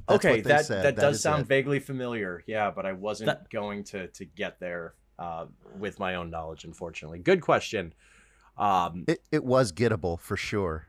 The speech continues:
Speaker 2: Yep.
Speaker 1: Oh,
Speaker 3: Okay.
Speaker 1: man.
Speaker 3: <laughs> This is, this is the trouble with being, uh, a non-American and having two Am-, American people answering my questions is like,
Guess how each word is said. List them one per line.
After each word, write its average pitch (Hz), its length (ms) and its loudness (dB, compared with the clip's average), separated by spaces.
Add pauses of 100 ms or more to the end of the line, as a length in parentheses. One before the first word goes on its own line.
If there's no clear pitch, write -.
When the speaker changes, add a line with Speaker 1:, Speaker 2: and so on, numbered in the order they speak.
Speaker 2:
Yep. 123 240 0
Speaker 1:
Oh, 98 320 0
Speaker 3:
Okay. 139 400 6
Speaker 1:
man. 139 80 2
Speaker 3:
<laughs> - 60 -8 (440)
This 190 200 4
is, 202 100 -2 (240)
this 190 240 2
is 247 140 -4
the - 80 -2
trouble 160 420 2
with 127 220 0
being, 120 460 0 (120)
uh, 113 480 6
a 113 100 0
non-American 123 840 2
and 107 80 -4
having 110 460 -2
two 110 420 -2 (480)
Am-, 120 220 -4 (160)
American 120 640 0
people 110 400 -4
answering 117 360 -4
my 113 140 0
questions 107 540 -4
is 107 160 -4
like, 104 180 -6